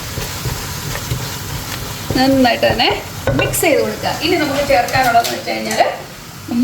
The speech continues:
യോഗട്ടാണ് കേട്ടോ. ഇതാ. ഞാൻ ദേ ഇത്ര യോഗട്ട് ഇതിലേക്ക് ചേർത്ത് കൊടുത്തിട്ടുണ്ട്.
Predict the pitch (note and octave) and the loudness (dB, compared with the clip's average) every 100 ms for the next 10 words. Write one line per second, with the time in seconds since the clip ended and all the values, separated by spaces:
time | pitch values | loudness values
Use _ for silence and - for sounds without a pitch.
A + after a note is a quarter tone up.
0 | C#4 D4 D#4+ D4+ F#4+ - F#3+ A3+ F#4 - | 6 6 4 4 2 2 0 0 2 0
1 | - - - - - - - - - - | -2 -10 -10 -8 -6 -6 -8 -10 -10 -12
2 | - - - - - - - - - - | -12 -12 -12 -12 -10 -12 -10 -12 -8 -8
3 | - - - - - - - - - - | -8 -10 -10 -10 -6 -4 -4 -6 -10 -8
4 | - A#3+ A3+ - - - C4 G4 - - | -2 0 2 0 -4 -2 0 0 -2 -8
5 | - A#3+ A#3+ A#3+ A#3+ G#3 G#3 G#3 F#4 A4 | -2 2 4 4 2 0 0 0 2 2
6 | D#4+ - F3 D3 - - | 2 0 -2 -2 -2 -2